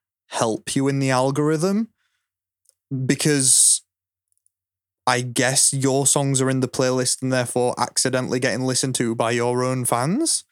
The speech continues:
I don't know. There's just something about it that just seems semi-bullshit from the thing that Spotify says. And they say this all the time of, if you want to grow on Spotify, make sure you're making playlists and pointing your audience towards them to listen to your playlists.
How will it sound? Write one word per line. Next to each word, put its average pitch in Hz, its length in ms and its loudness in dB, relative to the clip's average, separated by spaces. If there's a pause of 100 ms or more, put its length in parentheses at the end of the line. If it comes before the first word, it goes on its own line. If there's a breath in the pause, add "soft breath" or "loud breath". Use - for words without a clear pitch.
(580 soft breath)
I 151 80 2
don't 185 120 4
know. 165 120 2
There's 139 220 2
just 160 200 0
something 202 300 2
about 160 320 2
it - 140 -2
that - 180 -2
just 123 200 -2
seems 135 380 0
semi-bullshit 131 1000 0
from 123 160 -2
the 113 100 0
thing 113 200 -2
that - 180 -4
Spotify - 480 0
says. 113 260 0
And 139 160 0
they 151 40 0
say 202 200 2
this 180 160 2
all 165 100 2
the 151 100 2
time 110 360 0 (640 loud breath)
of, 113 360 0 (880)
if 139 160 0
you 143 120 0
want 135 280 0 (140)
to - 80 2
grow 123 240 0
on 117 80 -2
Spotify, 104 640 0
make 120 180 0
sure 113 140 0
you're 104 100 0
making 143 380 0
playlists 95 720 -2 (320)
and 113 260 -4
pointing 120 320 -2
your 110 220 0
audience 107 340 -2
towards 160 320 -2
them 117 160 -4
to 147 80 -2
listen 139 240 -4
to - 80 -2
your 127 120 -2
playlists. - 520 -6